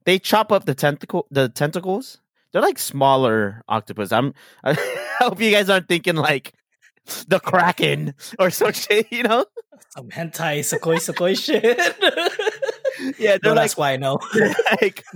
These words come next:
Speaker 1: baby octopus or just small octopus, and they chop up the tentacles. But I don't know what it is about octopus, but they stay squirming, and the, the suction cups still work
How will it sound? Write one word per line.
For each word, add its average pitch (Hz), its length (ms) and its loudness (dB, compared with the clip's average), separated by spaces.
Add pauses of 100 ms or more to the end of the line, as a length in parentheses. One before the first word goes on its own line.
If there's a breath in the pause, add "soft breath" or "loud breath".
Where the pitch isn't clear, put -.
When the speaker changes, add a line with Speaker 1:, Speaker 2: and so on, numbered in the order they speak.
(160)
Speaker 1:
baby 160 400 2
octopus 113 680 0
or 117 240 -2 (180)
just 139 200 -8
small 127 260 0
octopus, 104 540 -4 (100)
and 131 80 -4
they 135 80 0
chop 156 260 2
up 151 120 -2
the 123 240 0
tentacles. 120 580 -2
But 139 300 2 (840)
I 180 60 0
don't 285 140 0
know 220 100 2
what 151 140 4
it 160 100 2
is 151 100 -2
about 151 260 0 (460)
octopus, 196 440 -8
but 135 160 -2
they 135 280 0 (280)
stay 175 340 0
squirming, 143 600 2
and 127 160 2
the, 117 320 4 (320)
the 123 120 2
suction 175 400 -2
cups 139 220 -2
still 151 320 0
work 123 240 0